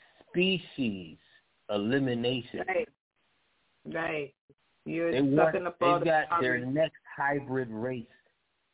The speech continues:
Speaker 1: that they're working on is going to take our place. We're in the way.
Speaker 2: Hmm.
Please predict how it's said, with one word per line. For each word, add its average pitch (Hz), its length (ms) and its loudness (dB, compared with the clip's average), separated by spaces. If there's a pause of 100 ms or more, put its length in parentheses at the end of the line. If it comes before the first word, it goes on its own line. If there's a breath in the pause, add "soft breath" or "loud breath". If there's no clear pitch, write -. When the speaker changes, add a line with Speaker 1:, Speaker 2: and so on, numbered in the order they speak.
(260)
Speaker 1:
that 117 220 -2
they're 120 220 2
working 113 480 -2
on 92 360 -4 (200)
is 101 240 -2
going 117 300 2
to 101 200 -8
take 113 200 -2
our 101 180 -2 (100)
place. 110 240 -6 (1400)
We're 110 200 2
in 131 180 2
the 110 100 -2
way. 120 240 0
Speaker 2:
Hmm. 170 240 -2